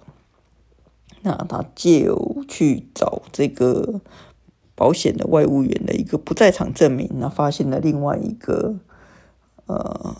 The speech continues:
惊人的一个事实。那加贺恭一郎就是这个主角呢，他很，非常的敏锐，跟非常的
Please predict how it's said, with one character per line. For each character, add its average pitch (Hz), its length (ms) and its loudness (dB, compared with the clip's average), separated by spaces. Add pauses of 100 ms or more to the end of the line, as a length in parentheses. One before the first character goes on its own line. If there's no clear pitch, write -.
惊 202 240 0
人 131 220 4
的 - 320 -4
一 233 80 -6
个 - 200 -6
事 - 280 -6
实。 - 260 -10 (840)
那 - 360 -6 (2500)
加 - 160 -2
贺 208 120 4
恭 185 220 2
一 180 80 2
郎 - 340 -2
就 156 140 -8
是 143 180 -6
这 - 120 0
个 - 420 -2 (640)
主 151 200 -4
角 - 340 2
呢， - 300 -6
他 127 260 -2 (220)
很， - 880 -4 (880)
非 285 160 4
常 185 200 4
的 156 140 6
敏 135 180 0
锐， 156 480 8
跟 - 160 0
非 165 200 4
常 127 260 0
的 - 340 0